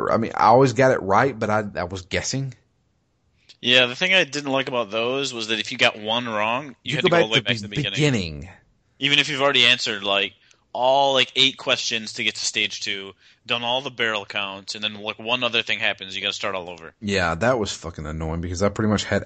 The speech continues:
Speaker 1: all those fucking questions memorized by then.
Speaker 2: Yep, me too.
Speaker 1: So, doing that, and then there's two doors, um, that are just fights. Constant fights. Tons of fights.
Speaker 2: Yeah.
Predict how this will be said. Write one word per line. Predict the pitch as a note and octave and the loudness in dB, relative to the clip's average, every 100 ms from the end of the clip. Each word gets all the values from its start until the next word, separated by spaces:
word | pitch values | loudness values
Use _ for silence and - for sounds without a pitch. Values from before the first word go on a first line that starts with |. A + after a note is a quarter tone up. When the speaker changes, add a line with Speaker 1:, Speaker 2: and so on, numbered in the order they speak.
| - | 2
Speaker 1:
all | F#2+ | 4
those | F#2+ F#2+ | 4 0
fucking | - F2+ F#2 | -4 -6 -8
questions | - F2+ - D#2+ | -4 -2 -4 -6
memorized | F2 F2 E2 D#2 D#2 | -2 0 0 -2 -2
by | D#2+ D#2 | -4 -2
then. | D#2+ D#2+ - _ - | -2 -4 -8 _ -8
Speaker 2:
Yep, | G#2 G#2 _ | -8 -8 _
me | F#2 | -16
too. | F#2 F#2+ F2 _ _ _ _ _ _ - | -12 -14 -14 _ _ _ _ _ _ -4
Speaker 1:
So, | G2 F2+ F2 E2+ - - - | 2 4 4 0 -4 -18 -8
doing | F#2+ G#2 G2+ | 0 4 6
that, | G2+ G2+ - | 6 4 0
and | F#2 | -2
then | F#2+ F#2+ | 2 4
there's | F#2+ F#2 - - | 2 2 -2 -4
two | - - B2+ B2 B2 - - | -4 2 6 6 4 -2 -10
doors, | G#2+ G2 G2 G2 G2+ F#2 - - _ _ _ - | 2 4 6 4 4 0 -4 -12 _ _ _ 2
um, | F#2+ F#2+ F#2 F#2 F#2+ - | 4 4 4 2 0 -4
that | G2 G2 | 4 6
are | G2+ | 6
just | G2+ B2+ - - - | 4 0 -2 -10 0
fights. | C#3 C3 - - - - _ _ | 2 2 -2 -4 -4 -10 _ _
Constant | - A#2+ - G#2 | 0 0 0 -6
fights. | - F2+ - - - - _ _ _ _ _ _ _ _ - | -2 -2 -2 -6 -6 -8 _ _ _ _ _ _ _ _ -10
Tons | - - C#3 B2 G2 | -4 4 6 6 2
of | - | 0
fights. | A#1 - - - - _ _ _ _ - | -2 -2 -6 -6 -8 _ _ _ _ -12
Speaker 2:
Yeah. | F2+ D#2 | -10 -10